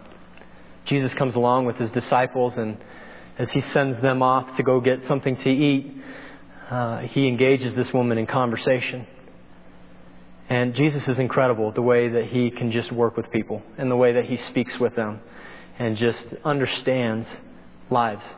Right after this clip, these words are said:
In the course of this conversation, um, he, he reveals her li-, the reality of her life to her.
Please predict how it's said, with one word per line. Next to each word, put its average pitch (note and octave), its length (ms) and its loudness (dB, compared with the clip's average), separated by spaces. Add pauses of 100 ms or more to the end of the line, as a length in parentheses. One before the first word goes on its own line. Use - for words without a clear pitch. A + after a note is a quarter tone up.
(880)
In D3+ 60 2
the C#3+ 80 4
course E3 300 6
of C3+ 80 0
this C#3 140 4
conversation, C#3 920 2
um, B2 440 0
he, C#3 460 2 (1160)
he D#3+ 100 4
reveals D3 480 6 (440)
her D#3 80 4
li-, D3 220 4
the C3+ 100 2
reality C#3+ 420 4
of C3 60 -4
her B2 140 -4
life B2+ 360 0
to G#2 80 0
her. G2+ 140 -6